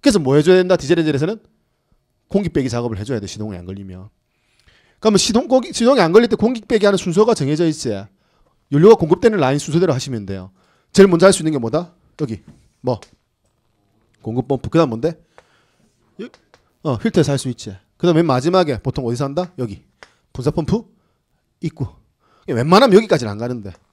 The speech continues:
여기도 해줄 필요성이 있지. 뭐? 분사 노즐. 근데 여기까지는 잘 안 가요.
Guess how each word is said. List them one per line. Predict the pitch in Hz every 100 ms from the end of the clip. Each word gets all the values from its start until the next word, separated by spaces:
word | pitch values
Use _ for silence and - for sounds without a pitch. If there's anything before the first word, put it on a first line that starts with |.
| _
여기도 | 190 156
해줄 | 139
필요성이 | 135 156 139 113
있지. | - 98
뭐? | 117 107 _ _ _ _ _ -
분사 | 131 190 196 _ _ _
노즐. | 113 107
근데 | - 123 175
여기까지는 | 165 110
잘 | 101
안 | 85 87
가요. | 98